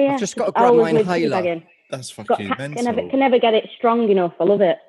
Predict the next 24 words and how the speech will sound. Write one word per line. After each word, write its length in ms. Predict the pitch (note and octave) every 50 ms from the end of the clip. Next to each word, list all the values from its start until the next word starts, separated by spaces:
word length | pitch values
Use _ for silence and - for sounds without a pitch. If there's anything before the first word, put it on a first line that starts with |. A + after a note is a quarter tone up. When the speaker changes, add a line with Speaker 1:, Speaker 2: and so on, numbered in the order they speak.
| _ _ _ _ _ _ _ _ _
Speaker 3:
Because 220 | - - C3 A#2+ D3+
I, 120 | C#3 C3+
I, 160 | - B2+ C#3 C#3+
I'm, 100 | D3 -
I'm 140 | - D3
a, 160 | D3 C3+ B2+ -
I'm 120 | C3 C3
a 60 | B2+
bag 380 | A2 - C3 B2 A#2 A#2 A2+ -
in 300 | A#2 A2+ G#2+ G2 F2+ F2
on 280 | - - F#2 F2+ F2+ F#2
the, 560 | F#2 F2+ F2+ F2+ F2+ F2 F2 F2 D#2 - - - _ -
uh, 220 | - F#2+ F2+ F2 F2 F#2 -
herbal 380 | - A#2+ A2 G#2+ G2+ G2+ F#2 F2
tea 460 | - - G2 F2 E2 D#2+ D#2+ D#2+ D#2+ _ _ _ _ _ _ _ _ _ _ _ _ _ _ _
world, 580 | F3+ F3 - D#3+ D3+ D3+ D#3+ D#3+ - - - - _
but 80 | B3+
Speaker 1:
Yeah, 60 | D4+ D#4 D#4
Speaker 3:
not 180 | D4+ D4+ C4+ B3
Speaker 1:
you 80 | B3+ -
see, 60 | F#4+
I 40 | G4
Speaker 3:
in 40 | -
Speaker 1:
can't, 260 | - - C5 B4 -